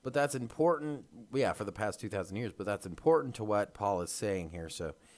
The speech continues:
he's acknowledging the fact that we're in the last days. Now, as we get closer and to-, towards the l-, the last, last days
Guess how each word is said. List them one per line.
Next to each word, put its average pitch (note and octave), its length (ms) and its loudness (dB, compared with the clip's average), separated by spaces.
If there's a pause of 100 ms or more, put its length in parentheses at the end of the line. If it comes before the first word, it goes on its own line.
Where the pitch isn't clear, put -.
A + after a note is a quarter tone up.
(200)
he's F#2 280 -4
acknowledging A2 640 2
the G2+ 40 -2
fact F#2+ 300 -2
that F#2 100 -2
we're E2 140 -8
in B2+ 260 -2
the A2+ 80 -2
last G2+ 380 -2
days. F2 480 -2 (640)
Now, G#2+ 360 0
as G2+ 200 -4
we G#2 100 -4
get G2 320 -2 (180)
closer C3+ 840 4 (720)
and F#2+ 340 -2
to-, G#2 400 -2 (120)
towards G#2+ 600 0
the G2+ 460 -4 (720)
l-, E2+ 380 0 (120)
the F2+ 380 -4 (100)
last, G2+ 800 4 (340)
last E2+ 520 -2
days C#2+ 540 -6